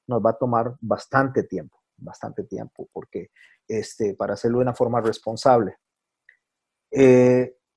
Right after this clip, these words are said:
Juan tiene una particularidad, aunque es, es de los cuatro evangelios,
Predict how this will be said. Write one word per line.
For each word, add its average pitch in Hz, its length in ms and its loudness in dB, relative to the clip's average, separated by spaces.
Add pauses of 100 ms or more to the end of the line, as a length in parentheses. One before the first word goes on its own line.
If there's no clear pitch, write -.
(160)
Juan 170 260 6
tiene 175 200 4
una 175 180 2
particularidad, 131 800 0 (580)
aunque 135 380 4
es, - 220 -4
es 151 120 2
de 151 80 2
los 170 160 -2
cuatro 160 340 2
evangelios, 147 680 0